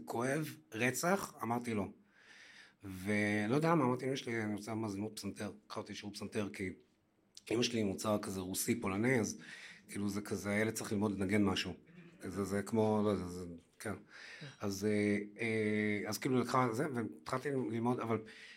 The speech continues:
כן למדתי מזה שאצל אנשים באופן כללי, זה תמיד מתחיל מאיזה אח גדול. זאת אומרת, יש איזה דמות גדולה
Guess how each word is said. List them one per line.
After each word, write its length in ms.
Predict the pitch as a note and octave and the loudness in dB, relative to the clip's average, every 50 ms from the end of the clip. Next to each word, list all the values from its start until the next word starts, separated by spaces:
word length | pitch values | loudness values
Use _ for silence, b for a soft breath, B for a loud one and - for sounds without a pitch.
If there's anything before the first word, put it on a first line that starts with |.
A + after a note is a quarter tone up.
| B B B _ _ _ _ _ - | B B B _ _ _ _ _ 4
כן 160 | - E3 E3 | 8 8 10
למדתי 440 | E3 D#3+ D3 D3 D#3+ F3 F3+ - D#3+ | 10 10 10 8 8 6 4 2 2
מזה 360 | D3 B2 A#2+ A#2 A#2 B2 D3 | 2 2 2 4 4 4 6
שאצל 440 | D#3+ - - B2 A2+ - - - A#2 | 6 6 6 4 2 2 0 0 2
אנשים 420 | A#2 A2+ A2 - - - E3+ E3 C#3+ | 2 2 4 6 6 6 8 6 6
באופן 300 | C3+ C#3+ - D#3+ D#3 D#3 | 6 4 2 0 0 0
כללי, 500 | - B2+ A2 G#2+ A2+ C3+ G3 A3 - - B B B B B B B B B B | 0 0 2 4 6 6 6 6 4 0 B B B B B B B B B B
זה 180 | G#2+ G#2 A#2 | -6 -4 -2
תמיד 220 | A2 B2 B2 C#3 D3+ | 2 4 4 6 6
מתחיל 260 | D3+ D3+ - D3 C#3 | 4 4 2 2 2
מאיזה 280 | B2+ A#2+ G#2+ G2+ G#2+ | 2 2 2 2 0
אח 120 | G#2+ - - | 0 0 -2
גדול. 300 | - G2+ F#2+ F#2+ F#2 F2 - b b b b b b b _ | -6 -4 -4 -4 -6 -8 -10 b b b b b b b _
זאת 100 | - - | -6 -2
אומרת, 120 | A#2 A2 | 0 2
יש 120 | D3 - - | 4 4 4
איזה 140 | D3 B2+ B2+ | 2 2 2
דמות 280 | A2 B2 C3 B2+ A2+ | 4 4 4 4 2
גדולה 280 | G#2 A2 G#2+ A2 B2 | 0 0 0 2 2